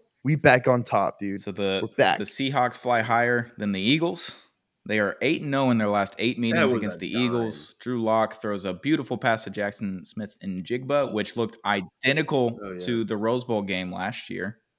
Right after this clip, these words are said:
Speaker 2: where J S N had the same route right in the corner of the end zone against Utah, Ohio State. It was the exact same play. Jalen Hurts throws two picks.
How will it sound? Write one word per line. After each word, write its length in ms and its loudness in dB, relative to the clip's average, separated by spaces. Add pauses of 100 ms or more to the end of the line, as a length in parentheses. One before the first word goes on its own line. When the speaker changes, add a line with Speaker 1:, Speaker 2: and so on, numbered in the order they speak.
(320)
Speaker 2:
where 420 -4 (160)
J 180 -2
S 140 -4
N 340 -2 (220)
had 280 -4 (360)
the 80 -8
same 360 2
route 220 2 (320)
right 160 2
in 60 -4
the 60 -2
corner 260 0
of 60 -2
the 100 0
end 100 0
zone 160 -2
against 240 -4
Utah, 500 0 (120)
Ohio 260 -6
State. 380 2
It 1120 -20
was 100 -8
the 60 4
exact 320 4
same 160 -4
play. 240 -2 (200)
Jalen 260 0
Hurts 360 -2
throws 200 -6
two 160 -4
picks. 480 -6